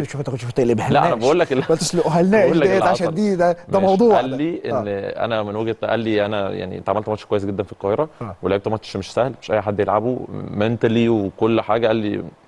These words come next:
Speaker 1: ادالك حقك المعنوي.
Speaker 2: بصراحه يعني.
Speaker 1: آه.
Speaker 2: وقال لي: "بس انا، بس النهارده"، قال لي: "الشناوي اللي هيلعب"، إيه،
Speaker 1: مم.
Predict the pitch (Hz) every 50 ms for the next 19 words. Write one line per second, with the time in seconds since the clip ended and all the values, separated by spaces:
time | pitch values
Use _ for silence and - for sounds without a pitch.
0 | _ _ _ - 113 117 117 131 196 214 202 170 - - - 208 - - 165 147
1 | - 147 143 147 113 131 160 170 170 143 98 87 - - - - - - 98 104
2 | 113 110 95 87 87 78 78 78 - _ - 139 127 107 92 90 - - - 87
3 | 90 95 92 92 92 92 92 - 107 113 120 120 117 117 113 107 104 101 98 95
4 | 95 95 95 95 95 95 98 98 - - 113 117 113 107 107 104 98 101 - -
5 | 107 101 101 98 98 110 113 110 98 110 104 101 95 95 95 92 90 90 90 90
6 | 90 92 95 - 92 113 113 110 104 - - 104 107 113 110 101 104 113 131 139
7 | 156 - - - - - 95